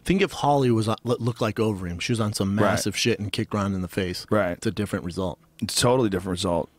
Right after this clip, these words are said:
Speaker 2: Yeah. If, if, if it turned out that she had tested positive after that fight, good Lord.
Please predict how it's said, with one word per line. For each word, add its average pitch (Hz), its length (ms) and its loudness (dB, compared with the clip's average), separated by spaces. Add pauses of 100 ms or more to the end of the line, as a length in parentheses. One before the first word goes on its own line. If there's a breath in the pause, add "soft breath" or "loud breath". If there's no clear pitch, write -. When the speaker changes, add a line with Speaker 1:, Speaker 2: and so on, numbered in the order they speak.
(200)
Speaker 2:
Yeah. 98 360 2
If, 107 240 -4
if, 107 240 -4 (100)
if 113 180 0
it 139 120 0
turned 151 300 2
out 107 260 2
that 98 100 -6
she - 180 2
had 127 100 0
tested - 320 -2
positive 95 500 -2
after 101 300 -2
that 92 160 0
fight, 82 340 0 (540 loud breath)
good 117 300 4
Lord. 82 480 -2